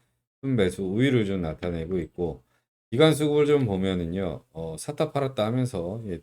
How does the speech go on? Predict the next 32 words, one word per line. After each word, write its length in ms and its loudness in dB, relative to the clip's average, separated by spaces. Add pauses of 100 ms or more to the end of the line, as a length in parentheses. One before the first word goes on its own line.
등락, 540 -4
어, 300 -6 (460)
매수매도 380 0
반복을 420 -4
좀 180 -4
진행을 380 -4
했는데, 640 4 (340)
최근에 520 8
일단은 400 6
다시 640 -2
강하게 440 0
매수세가 480 2
좀 180 -6
유입이 280 -4
되고 260 -4
있습니다. 480 -6 (380)
한 120 -4
달 120 2
기준으로 260 -2
봤을 240 -6
때 160 -6
구만 340 -2
삼천 380 -2
주가량 560 0 (380)
순매수 340 0
우위를 320 2
좀 140 -2
나타내고 560 -4
있고, 260 -10
특히 320 -2
뭐 320 -2 (160)
투신, 500 -2